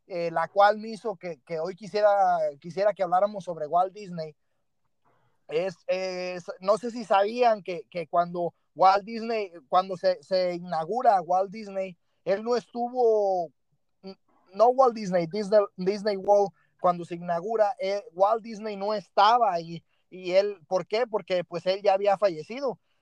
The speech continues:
Entonces alguien le pregunta a su hermano, es una, le, le dice a su hermano, "Es una lástima que tu hermano no esté vivo para ver su sueño cumplido".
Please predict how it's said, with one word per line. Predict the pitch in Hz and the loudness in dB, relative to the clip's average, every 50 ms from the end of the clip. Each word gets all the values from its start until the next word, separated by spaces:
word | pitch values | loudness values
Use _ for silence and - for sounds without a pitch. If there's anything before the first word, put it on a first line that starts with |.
| _ - | _ -8
Entonces | 165 170 160 - 202 214 196 220 226 202 214 | -8 -4 0 0 0 0 0 -4 -4 0 0
alguien | 202 208 220 226 247 233 | 2 2 0 -2 -6 -2
le | 214 202 190 | -2 -2 -2
pregunta | - 190 185 185 175 208 214 233 - - 233 | 0 0 0 0 0 -4 -8 -4 0 2 2
a | 226 - | 2 4
su | - 185 | 2 0
hermano, | 175 175 185 190 214 240 254 240 214 202 196 190 | 0 2 2 2 2 2 2 0 0 0 0 0
es | 185 170 | 0 -2
una, | 214 208 214 208 196 185 165 | -4 -2 -2 0 0 -2 -4
le, | 165 170 175 165 160 | -4 -6 -6 -6 -2
le | 170 180 185 | -4 -4 -4
dice | 208 226 214 247 226 | -4 -4 -2 -2 0
a | |
su | 190 196 | 0 0
hermano, | 196 196 220 240 233 226 | 0 2 0 0 0 -2
"Es | 214 - | -6 -8
una | 214 220 226 214 | -4 -2 0 0
lástima | 202 202 214 214 - - 233 233 240 233 214 - _ _ _ _ _ _ | 2 2 0 0 -2 -8 -8 -4 -2 -2 -2 -4 _ _ _ _ _ _
que | - - | -4 -2
tu | 175 180 | 0 -2
hermano | 175 175 175 185 202 214 226 220 | -2 0 2 0 2 2 0 -2
no | 208 208 220 | -2 -2 -2
esté | 220 202 _ - 220 202 | -2 -2 _ -2 -2 -2
vivo | 202 214 226 233 233 190 | -2 -4 -4 -4 -4 2
para | - 196 185 175 175 | 2 4 4 4 4
ver | 175 190 208 202 | 4 2 2 0
su | - 220 202 | -4 -10 -8
sueño | - 202 208 220 220 226 185 | -4 -4 -4 -4 -4 -8 -10
cumplido". | - 185 175 165 - - 202 240 269 277 277 247 196 | -10 -12 -14 -14 -14 -14 -12 -10 -10 -6 -4 -4 -4